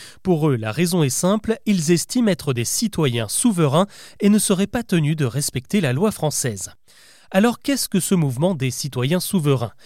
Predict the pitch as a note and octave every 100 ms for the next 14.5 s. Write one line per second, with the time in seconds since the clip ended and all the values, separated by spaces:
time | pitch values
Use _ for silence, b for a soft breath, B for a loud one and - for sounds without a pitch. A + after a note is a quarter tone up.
0 | B B B A#2+ - B2+ B2+ A#2+ D3 -
1 | A2+ A2 A#2 - F3 E3 D3+ C#3+ F#3 -
2 | A#3+ - G3 D#3+ C#3 D#3+ E3+ A3+ - G#3+
3 | G#3 G#3+ B3+ A#3 E3 - D3 - B3+ -
4 | C#3 B2 B2 D3 E3 A3+ F#3 - B2 A3+
5 | E3 B2+ C3+ - D#3 F3 A#3 - - B2+
6 | B2 A#2+ G#3+ - D#3 - B2+ G#2 G#2 B
7 | B B B A#2 B2 - C3 B2+ B2+ -
8 | E3 C3+ A#2+ A#2 D3+ C3 G#3 - - E3
9 | D3+ - - A#3+ - - E3 - G3+ D3
10 | C3+ G#3+ F#3+ D#3 - C3+ B2+ F#3 G#3+ -
11 | B3+ G#3 E3+ G#3+ - D#3 D#3+ G3 C#3+ B2
12 | - G3+ - C#3 G3+ - F3+ D3 C3 A2
13 | B B B B G#3+ F#3+ - - A3+ G3
14 | G3 F#3 F3+ D3+ C3